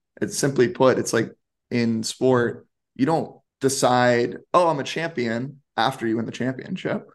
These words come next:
It's like you have to have the confidence every single day from preseason onward to show up in a way that a champion would carry themselves.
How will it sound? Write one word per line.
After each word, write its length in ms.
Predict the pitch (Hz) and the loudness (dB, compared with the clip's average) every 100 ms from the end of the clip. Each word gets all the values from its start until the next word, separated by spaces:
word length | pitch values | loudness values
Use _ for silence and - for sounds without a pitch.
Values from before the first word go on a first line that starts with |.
| _ | _
It's 140 | - - | 0 4
like 180 | 120 | 2
you 180 | - 135 | 2 0
have 260 | 131 156 160 | 2 0 0
to 120 | 147 | 0
have 300 | 127 127 110 | 2 2 2
the 80 | 113 | -2
confidence 840 | - 143 - 107 117 - - - _ _ _ _ - | 0 0 0 -6 -6 -6 -10 -12 _ _ _ _ 0
every 300 | 131 117 120 | 2 2 0
single 380 | - 117 110 | 0 0 0
day 380 | 107 123 135 123 | 0 2 2 0
from 220 | 127 120 | -6 -10
preseason 720 | - - 143 139 127 117 120 117 - | -8 0 2 2 0 0 -2 -6 -6
onward 720 | 117 151 139 - 101 101 190 - _ _ - | -2 -2 -4 -8 -6 -4 -6 -8 _ _ -2
to 100 | 123 | 0
show 360 | - 131 117 | 2 4 6
up 420 | 120 151 131 - - | 6 4 2 -2 -4
in 120 | 117 | -2
a 60 | 110 | 0
way 260 | 113 113 | 0 0
that 220 | 110 113 - - _ | 0 -2 -4 -20 _
a 60 | - | -6
champion 440 | - 123 120 113 | -2 0 0 0
would 160 | 107 113 | -2 -4
carry 280 | - 120 127 | 0 2 2
themselves. 840 | 117 - - - 190 190 - - | 0 -6 -6 -6 -6 -8 -10 -14